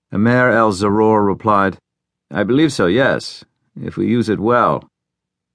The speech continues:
Dressed in robes and turbans, the three men were alone and, for a moment, wordless. They had risked much to be together. Though their leader had powerful protectors within Pakistan, the compound in which he hid might well be closely watched.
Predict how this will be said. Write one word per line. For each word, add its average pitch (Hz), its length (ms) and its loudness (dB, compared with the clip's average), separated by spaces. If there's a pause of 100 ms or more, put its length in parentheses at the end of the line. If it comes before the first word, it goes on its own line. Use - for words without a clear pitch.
(840)
Dressed 127 300 -2
in 110 100 2
robes 117 400 2
and 104 120 2
turbans, 110 720 -2
the 117 160 -10
three 180 220 -2
men 147 280 2
were 117 80 2
alone 113 760 2
and, 101 420 0
for 101 180 -2
a 87 60 0
moment, 90 440 0
wordless. 104 640 -4 (720)
They 107 120 0
had 110 120 0
risked 139 240 -2
much 135 300 -2
to 87 100 -4
be 73 140 -6
together. - 500 -10 (460)
Though 92 160 -2
their 87 160 0
leader 95 340 0
had 87 160 -4
powerful 98 400 -2
protectors - 600 -6
within 85 240 -6
Pakistan, 104 640 -4 (300)
the 107 60 -6
compound 160 600 -2
in 104 100 0
which 101 140 -2
he 110 100 0
hid 127 300 -2
might 101 160 0
well 135 240 -2
be 101 120 -4
closely 95 460 -4
watched. 98 540 -4